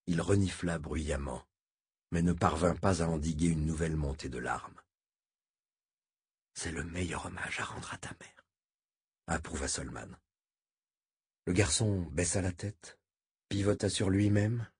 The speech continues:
et disparut en sanglotant à l'angle de l'une des voitures. Solman se redressa et attendit que s'apaisent les élancements de sa jambe gauche avant de se mettre en marche vers la voiture de Raïma.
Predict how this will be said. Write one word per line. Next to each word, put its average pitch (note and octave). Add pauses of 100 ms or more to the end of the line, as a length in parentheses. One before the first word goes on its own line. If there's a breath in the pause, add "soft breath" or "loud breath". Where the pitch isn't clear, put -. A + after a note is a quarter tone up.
(420)
et F2+
disparut F2+
en D#2+
sanglotant E2+
à D#2
l'angle D#2
de C2+
l'une C#2
des C#2
voitures. - (1700)
Solman A2+ (640)
se -
redressa G2
et F#2
attendit F#2+
que F2
s'apaisent F#2
les E2
élancements D#2+
de D2+
sa D2+
jambe D2+
gauche G2 (460)
avant F2+
de F2
se F2
mettre F2+
en E2+
marche D#2+
vers D2+
la C#2+
voiture C#2+
de -
Raïma. C2+